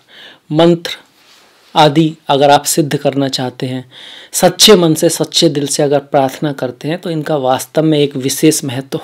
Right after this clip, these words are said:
होता है। समय बहुत बलवान है, व्यक्ति वही होता है, समय बदलता है तो वही राजा, वही रंक। तो इसी तरह से ये शुभ दिन होते हैं। इस तरह से कुछ ग्रहों की स्थिति होती है कि इन दिनों, आ,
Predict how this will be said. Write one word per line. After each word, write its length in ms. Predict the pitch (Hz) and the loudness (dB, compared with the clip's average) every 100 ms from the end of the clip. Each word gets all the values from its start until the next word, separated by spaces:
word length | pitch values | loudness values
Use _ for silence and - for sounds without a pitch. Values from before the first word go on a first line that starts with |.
| - | -6
होता 260 | 127 143 | -2 -2
है। 140 | 127 117 - - - - - - - - | -2 -2 -6 -6 -10 -12 -12 -12 -6 -6
समय 300 | - 175 190 | 0 2 2
बहुत 300 | 156 147 151 | 0 -2 -2
बलवान 440 | 139 131 127 131 | -2 0 -2 -4
है, 160 | 123 - | -8 -6
व्यक्ति 320 | 139 131 - 160 | -4 -2 0 2
वही 220 | 143 180 | 4 6
होता 300 | 170 - 151 | 4 2 -2
है, 120 | 262 - | -4 -8
समय 340 | - 156 160 | 0 4 4
बदलता 380 | 143 139 135 156 | 4 2 2 2
है 80 | 156 | 2
तो 140 | 151 | 0
वही 220 | 147 139 | -4 0
राजा, 300 | 156 139 135 | 0 2 2
वही 260 | 143 131 139 | 0 0 -4
रंक। 260 | 131 151 - _ - - - _ | -4 -6 -10 _ -20 -20 -20 _
तो 40 | - | -6
इसी 180 | - | -4
तरह 260 | 202 175 165 | 2 4 4
से 180 | 156 208 | 2 0
ये 140 | 214 | 0
शुभ 340 | 202 - 202 180 | -2 4 4 6
दिन 200 | 170 175 | 4 2
होते 280 | 156 151 | 0 0
हैं। 60 | 185 | -2
इस 180 | 180 - | -2 0
तरह 240 | 165 156 | 2 2
से 160 | 160 190 | 0 -2
कुछ 340 | 185 180 - | -2 -4 -2
ग्रहों 360 | 160 151 139 160 | -2 -4 0 -2
की 120 | 180 | -2
स्थिति 340 | 170 - - | -8 -14 -2
होती 360 | 185 143 135 156 | 0 0 -4 -2
है 120 | 151 | -2
कि 200 | 165 - - | -2 -12 -4
इन 180 | 175 160 | -2 2
दिनों, 240 | 147 170 262 _ _ _ _ - - - - _ _ _ _ _ _ - | 2 0 -4 _ _ _ _ -20 -20 -20 -20 _ _ _ _ _ _ 0
आ, 280 | 139 131 127 | 2 2 0